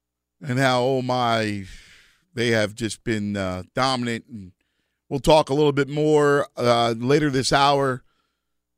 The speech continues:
about Bucks, Raptors, Warriors, Blazers tonight.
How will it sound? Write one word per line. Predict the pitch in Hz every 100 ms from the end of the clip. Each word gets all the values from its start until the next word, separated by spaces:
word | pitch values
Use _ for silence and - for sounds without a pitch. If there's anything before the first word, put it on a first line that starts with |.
| _ -
about | 110 123 127 - _ _ _ _ _ _ _ _ _ -
Bucks, | 139 139 _ - - - - _
Raptors, | 123 131 131 - 131 120 120 110 -
Warriors, | 120 120 139 131 135 127 113
Blazers | 110 - 131 135 120 117 123 107
tonight. | - 120 123 120